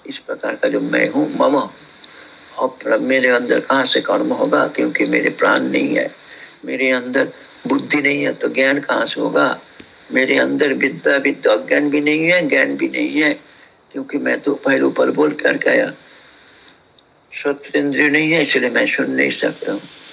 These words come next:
दर्शेंद्रिय नहीं है, इसलिए मैं देख नहीं सकता हूँ, बाघ इंद्रिय नहीं है, इसलिए मैं बोल नहीं सकता हूँ, और मन भी नहीं, इसलिए मैं मनन भी नहीं कर सकता हूँ। बिल्कुल सही, अच्छी बात है।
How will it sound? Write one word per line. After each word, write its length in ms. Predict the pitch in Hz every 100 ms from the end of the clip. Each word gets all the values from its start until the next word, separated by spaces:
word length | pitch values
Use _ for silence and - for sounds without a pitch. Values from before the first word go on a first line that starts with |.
| - - -
दर्शेंद्रिय 680 | 147 - 151 143 147 147
नहीं 240 | 143 165 175
है, 160 | 180
इसलिए 260 | - - -
मैं 200 | 131 -
देख 260 | 147 143
नहीं 140 | 156 151
सकता 400 | - - - 139
हूँ, 180 | 135 - - - - -
बाघ 280 | 120 131 139
इंद्रिय 320 | 156 147 151
नहीं 220 | 151 160
है, 60 | 165
इसलिए 300 | - - -
मैं 240 | - -
बोल 200 | - 80
नहीं 220 | 85 80
सकता 500 | 71 - - - -
हूँ, 80 | - - - - - -
और 180 | 131 135
मन 240 | 135 151
भी 240 | 170 165
नहीं, 140 | 160 165
इसलिए 240 | 151 147
मैं 160 | 143 139
मनन 260 | 131 139
भी 180 | 156 147
नहीं 220 | 135 -
कर 180 | - -
सकता 420 | - - - -
हूँ। 80 | -
बिल्कुल 380 | - - - 147
सही, 360 | 139 - - -
अच्छी 380 | - - -
बात 300 | 294 - -
है। 120 | -